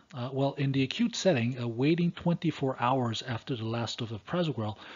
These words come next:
also seems to be the sweet spot, uh, before giving a loading dose of, uh, either clopidogrel or ticagrelor. Uh, but if you're more than thirty days out, uh, from the index event, uh, your platelets are likely to be less angry.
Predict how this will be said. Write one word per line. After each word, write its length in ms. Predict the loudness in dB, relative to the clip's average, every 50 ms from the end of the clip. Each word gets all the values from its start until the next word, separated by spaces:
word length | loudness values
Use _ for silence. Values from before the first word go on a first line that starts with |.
| -18 -18 -8 -2
also 300 | 0 0 2 2 2 2
seems 360 | 2 0 0 0 0 -2 -2
to 100 | -4 -4
be 120 | -4 -4 -4
the 120 | -4 -4
sweet 320 | -4 -4 -4 -6 -6 -6
spot, 420 | -8 -6 -4 -2 -4 -4 -4 -8 -10
uh, 120 | -10 -8 -8
before 320 | -6 -8 -6 -4 -4 -4
giving 320 | -2 -2 -2 0 0 0
a 40 | -2
loading 280 | -2 -2 -2 -4 -4 -4
dose 280 | -6 -4 -4 -4 -6 -6 -6
of, 240 | -6 -6 -6 -6 -8 -14 -20 -20 -20 -20 -20 -10 -6
uh, 140 | -4 -4 -4 -4
either 220 | -4 -4 -4 -4 -6
clopidogrel 680 | -6 -8 -8 -8 -6 -6 -4 -4 -4 -4 -4 -6 -6
or 180 | -6 -6 -6 -6
ticagrelor. 600 | -8 -8 -8 -8 -8 -8 -8 -8 -10 -10 -10 -14 -16 -18 -20 _ -20 -20 -18 -16 -16 -16 -18 -16 -6 -4
Uh, 160 | -2 -2 0
but 380 | 6 8 8 8 8 4 -4 -12 -10 -8
if 260 | -6 -6 -4 -2 0
you're 140 | 0 2 2
more 260 | 2 2 2 2 2
than 160 | 2 0 -2
thirty 480 | -4 0 4 6 6 6 6 2 0 0
days 300 | 2 2 2 0 0 -2
out, 260 | -2 -4 -6 -10 -10
uh, 140 | -8 -8 -8
from 360 | -8 -8 -6 -4 -4 -4 -4 -6
the 160 | -8 -8 -8 -6
index 400 | -6 -6 -4 -4 -6 -8 -8 -10
event, 340 | -8 -6 -4 -4 -6 -6 -8 -14 -20 -20 -20 -20 -20 -20 -20 -14 -6
uh, 160 | -4 -4 -4 0
your 160 | 2 2 2
platelets 480 | 2 0 -2 -2 0 0 0 0 0 -2
are 100 | -2 0
likely 400 | 0 0 -2 -2 -4 -4 -6 -6
to 160 | -4 -4 -2
be 100 | -2 0
less 300 | 0 -2 -4 -4 -6 -8 -6
angry. 420 | -4 -2 -2 -2 -2 -4 -6 -10